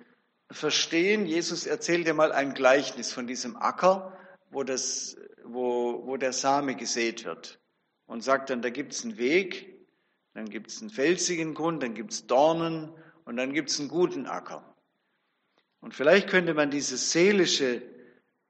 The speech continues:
Christsein vergleichen mit diesem zweiten Bild. Ein guter Humus, aber nur ein paar Zentimeter. Drunter ist Fels.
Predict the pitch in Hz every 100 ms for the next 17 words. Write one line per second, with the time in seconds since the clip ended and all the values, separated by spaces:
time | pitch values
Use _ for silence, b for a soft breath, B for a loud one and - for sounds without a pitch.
0 | _ _ - 170 170 - 151 120 117 127
1 | 135 139 151 151 135 131 127 127 - 156
2 | 190 190 117 113 127 220 - - - _
3 | _ _ _ _ _ _ _ - 123 214
4 | 220 160 160 202 262 - - - - -
5 | _ _ _ _ _ _ _ - 143 190
6 | 208 190 196 190 180 151 123 107 101 -
7 | - 156 175 175 156 - 123 98 - -